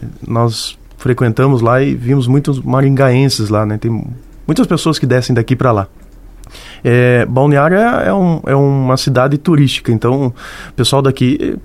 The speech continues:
praticamente vai descer lá pra, pra curtir, né, o turismo. A cidade, ela é, é movimentada es-, é, estritamente pelo turismo, né? Então, nós percebemos bastante isso. É,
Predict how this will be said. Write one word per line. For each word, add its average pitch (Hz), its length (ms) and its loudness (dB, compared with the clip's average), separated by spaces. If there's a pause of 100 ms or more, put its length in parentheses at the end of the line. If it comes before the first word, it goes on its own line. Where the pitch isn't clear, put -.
(240)
praticamente 123 480 0
vai 143 160 0
descer 147 320 0
lá 123 220 2
pra, - 400 -2 (160)
pra - 220 -8
curtir, 165 720 2
né, 131 200 2
o 127 80 2
turismo. 117 580 0 (300)
A - 20 -20
cidade, 127 400 0
ela 113 180 2
é, 113 280 0 (440)
é 104 440 -4
movimentada 117 840 2
es-, - 240 -6 (300)
é, 104 420 -4
estritamente 135 680 0
pelo 127 220 0
turismo, 117 480 0
né? 160 120 -6 (520)
Então, 117 840 0
nós 107 220 -2
percebemos 123 420 0
bastante 123 480 -2
isso. - 300 -6 (340)
É, 107 480 0